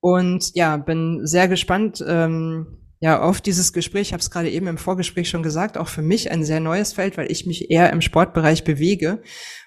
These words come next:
Und, ähm, ja, Doktor verrät ja schon so einiges.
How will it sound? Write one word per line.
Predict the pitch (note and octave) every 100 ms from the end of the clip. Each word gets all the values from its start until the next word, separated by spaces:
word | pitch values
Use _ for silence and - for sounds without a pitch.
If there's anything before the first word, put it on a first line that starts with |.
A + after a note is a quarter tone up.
| _
Und, | D#3+ E3 E3 -
ähm, | D#3+ D#3+ D#3+
ja, | E3 D#3
Doktor | D3 D#3 F#3 - G3 F#3+ G3 - -
verrät | - - D#3 E3+ G3+ G3
ja | F#3
schon | - G3+ F#3+
so | E3+ -
einiges. | D#3 G3 F#3+ D3 E3+ A#3 -